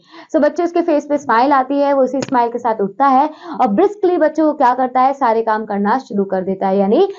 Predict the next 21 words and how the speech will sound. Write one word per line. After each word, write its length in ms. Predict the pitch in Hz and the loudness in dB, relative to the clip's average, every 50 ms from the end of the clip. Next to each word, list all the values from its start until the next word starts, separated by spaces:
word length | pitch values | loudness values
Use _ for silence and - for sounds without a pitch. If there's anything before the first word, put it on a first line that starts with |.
| - - 247 - 196 | -12 -14 -12 -4 0
जल्दी 280 | 285 320 339 349 392 | 0 2 2 4 2
ही 200 | 403 359 339 330 | 2 2 2 0
वो 60 | 294 | 0
अपने 200 | 294 285 285 277 | -2 -2 -4 -4
सारे 240 | 262 269 240 220 220 | -2 -2 0 0 0
काम 240 | 220 226 233 247 254 | 0 0 0 0 -2
खुद 140 | 247 233 226 | 0 0 -2
ही 80 | 233 | -2
शुरू 200 | 226 233 226 214 | -2 -4 -4 -4
करना 260 | 208 214 196 202 196 196 | -2 -2 -2 -2 -2 -2
कर 120 | 202 196 | -4 -4
देता 280 | 185 196 190 180 196 202 | -4 -4 -4 -2 -2 0
है 180 | 214 254 254 - | 2 2 2 2
और 140 | 226 220 | 2 0
सारे 300 | 220 254 240 220 233 269 | 2 2 2 2 2 2
अरेंजमेंट्स 400 | 247 226 202 208 208 196 196 196 | 2 2 0 0 0 -2 -2 -2
को 100 | - 277 | -2 -2
ठीक 240 | 277 277 262 226 - - | -2 0 -2 -2 -2 -6
करने 260 | 185 175 185 185 180 | -6 -6 -8 -10 -12
लगता 260 | 170 170 _ - 160 | -12 -14 _ -20 -20
है। 80 | 170 | -20